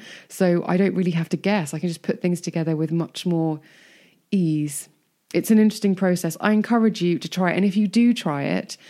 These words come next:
please do let me know how you get on. You know how to get in touch with me.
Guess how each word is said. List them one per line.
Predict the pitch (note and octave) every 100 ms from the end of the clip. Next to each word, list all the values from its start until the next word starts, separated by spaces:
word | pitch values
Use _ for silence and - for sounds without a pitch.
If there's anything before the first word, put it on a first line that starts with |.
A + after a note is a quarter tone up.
| - -
please | - A#3 A#3+
do | A#3 A#3
let | A3 F#3
me |
know | G#3 G3+
how | G3+
you | G3 F#3+
get | G3 G#3
on. | G#3
You | C4
know | E3
how | C3+
to | C#3+ -
get | -
in | -
touch | E3 - -
with | E3
me. | D#3 D#3